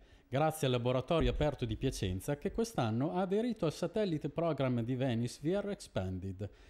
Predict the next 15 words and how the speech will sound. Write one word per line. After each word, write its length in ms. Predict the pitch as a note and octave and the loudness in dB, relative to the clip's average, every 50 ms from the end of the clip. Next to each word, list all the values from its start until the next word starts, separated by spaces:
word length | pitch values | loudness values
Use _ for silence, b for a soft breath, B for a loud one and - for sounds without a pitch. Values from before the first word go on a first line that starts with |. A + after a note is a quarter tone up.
| B B | B B
la 140 | B A2 G#2+ | B -2 -2
sezione 420 | - - A#2 - - F3 D#3+ C#3 B2 | -2 -4 -4 -2 2 2 2 2 2
di 120 | B2 C3+ | 0 0
virtual 320 | E3 F#3 F3 - C3+ A#2+ | 0 0 0 0 0 0
reality 500 | A#2 C3 D#3 C3+ G2+ G2+ G#2+ A2 - D3+ | 2 2 2 0 0 0 -2 -4 -4 -4
della 300 | C#3 C#3 D3+ D3 D#3 D#3 | -4 -2 -2 0 0 -2
settantasettesima 1040 | D3 - D3+ C#3 - E3 D#3 D3 E3 D#3 - - D#3 - - A3 - - C#3+ C3+ C3+ | -2 -2 -4 -2 0 0 0 0 -2 -4 -4 -6 -8 -4 -4 -2 0 2 2 2 2
Mostra 340 | D3+ F3 E3+ D#3+ - C#3 B2 | 2 2 0 0 0 0 0
Internazionale 800 | A#2+ A#2 - C3 C3 C3+ C3 B2+ - - C#3+ D#3+ D#3+ B2+ A#2 B2 | 0 0 -2 -2 0 0 -2 -2 -2 -2 0 2 2 2 0 0
d'Arte 320 | C#3+ E3 D3+ - - B2+ | 0 0 -2 0 -2 -4
Cinematografica 960 | A#2 - - A2+ A2+ A2 A2 - - A2+ G#2 F#2+ D#2 D2+ - - G#2+ - - C3+ - B B B B B | -4 -4 -4 -2 -2 -2 -2 -4 -4 -4 -4 -4 -4 -6 -8 -10 -10 -6 -8 -8 -8 B B B B B
della 220 | B B2 C3 C3+ D3 | B 0 0 0 2
Biennale 460 | C#3+ D3 D#3 E3+ F3+ G3+ A3 A3 G#3 | 2 2 2 2 2 0 0 0 -2
di 80 | G3+ G3 | -2 -2
Venezia. 520 | G3+ G3 F3+ G#2 D#2+ - - - - F2+ | 0 0 0 0 -2 -4 -8 -8 -8 -8